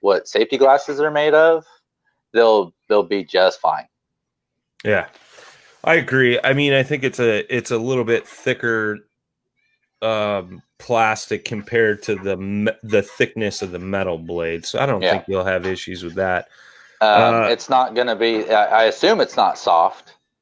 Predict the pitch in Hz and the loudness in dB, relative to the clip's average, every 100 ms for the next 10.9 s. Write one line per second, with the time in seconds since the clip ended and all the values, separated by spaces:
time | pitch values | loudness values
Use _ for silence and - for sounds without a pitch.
0 | _ 101 98 98 135 117 87 110 107 104 | _ -8 -6 -4 0 2 4 4 4 2
1 | 117 120 131 131 95 110 110 110 - 110 | 0 2 4 4 2 0 2 2 0 0
2 | 101 95 85 117 113 - 101 - 101 92 | 2 2 -2 -6 -8 -8 -8 0 0 0
3 | 98 98 92 - 104 92 87 92 - 80 | -4 -6 -6 -4 -2 -2 -2 -2 -4 -2
4 | 95 95 92 - 87 - 87 - - 87 | 0 2 0 0 -2 0 -4 -2 0 2
5 | 98 117 117 120 123 - - _ _ _ | 2 0 2 2 0 -4 -20 _ _ _
6 | 120 113 95 - - 101 92 90 87 _ | 0 0 0 -6 -4 -2 -2 -4 -6 _
7 | _ _ _ _ _ _ _ _ _ _ | _ _ _ _ _ _ _ _ _ _
8 | _ _ _ _ _ _ - 113 110 107 | _ _ _ _ _ _ 0 4 4 4
9 | 101 90 90 76 - 90 87 95 90 80 | 4 2 -2 -4 0 2 2 2 0 2
10 | 92 92 90 87 82 80 92 87 | 2 4 4 2 0 -6 -4 -4